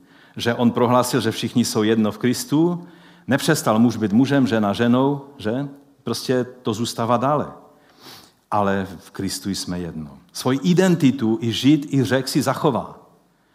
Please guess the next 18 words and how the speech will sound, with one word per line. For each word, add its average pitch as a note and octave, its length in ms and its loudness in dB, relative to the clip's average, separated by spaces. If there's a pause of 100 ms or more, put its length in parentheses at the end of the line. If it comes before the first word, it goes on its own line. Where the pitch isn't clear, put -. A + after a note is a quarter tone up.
(340)
Ale F#2+ 500 -2
v - 80 -20
Kristu - 340 -8
jsme F2+ 320 -8
jedno. E2 340 -10 (420)
Posadil F#2+ 400 -6
nás E2+ 140 -10
ke F#2+ 100 -14
stejnému F2+ 440 -8
stolu. E2 320 -12 (680)
Kromě D3 260 6
odpuštění F#3+ 680 4
hříchu F3 460 4
a D3+ 60 4
tudíž D#3 280 2
smíření E3+ 460 4
s F#2+ 80 0
Bohem, D#3 360 2